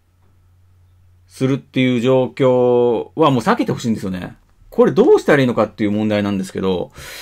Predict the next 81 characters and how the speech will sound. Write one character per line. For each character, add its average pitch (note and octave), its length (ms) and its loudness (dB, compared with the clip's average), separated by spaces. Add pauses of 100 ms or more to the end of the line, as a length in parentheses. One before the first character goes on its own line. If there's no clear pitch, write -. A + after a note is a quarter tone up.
(360)
視 - 140 -20
聴 D4+ 180 0
者 C#4 140 -4
さ C4 100 0
ん A#3+ 80 0
同 A#3+ 160 2
士 - 140 -6
み A#2 100 0
ん G3 60 0
な G3+ 100 0
仲 F#3+ 220 0
良 G3+ 80 0
く C3 80 -12
し - 40 -10
て A#2+ 80 -2
く A2 60 -2
だ A2 80 2
さ A2 140 -2
い F#2+ 60 -2
と F#2+ 80 -6
は - 20 -4
言 A#2+ 100 0
い D3+ 40 -2
ま D#3+ 100 -6
せ C#3+ 100 -4
ん、 G2+ 60 -4
私 F#2+ 260 -10
は。 - 220 -8 (600)
こ - 140 2
れ B3+ 80 6
だ B3 60 -2
っ - 20 -20
て - 80 -2
も A2+ 380 0
う - 20 -20 (340)
い A#3 120 0
い G#3 40 2
大 F#3 120 0
人 E3+ 180 -2
で G#3+ 100 -2
す - 80 -14
か - 80 -8
ら F#2 80 -6
ね、 A2+ 100 -4
皆 A2+ 180 0
さ - 100 -10
ん。 - 200 -14
ま C3+ 320 -2
あ、 - 60 -20 (280)
十 D3+ 240 0
代 C#3+ 100 4
の A2 80 0
方 F#2 140 -6
も G2 60 -6
い G2 40 -4
ま B2 140 -2
す C3+ 80 -10
け G2 100 -4
ど、 F2+ 340 -4 (640)
そ - 140 -2
れ C#4 60 2
は A#3 60 0
も A3+ 60 -4
う - 40 -18 (180)
嫌 C#4+ 300 0
い D#4 60 0
な D4+ 100 0
人 - 160 -6
は A3+ 60 -4 (100)
嫌 F3+ 240 2
い F#3 60 0
で D#3+ 80 0
し C#3 120 -4
ょ G#3 80 6
う A#3 40 6
が A#3 100 2
な A3 60 4
い B3+ 40 2
で A#3 60 -4
す - 120 -6
よ。 - 140 -6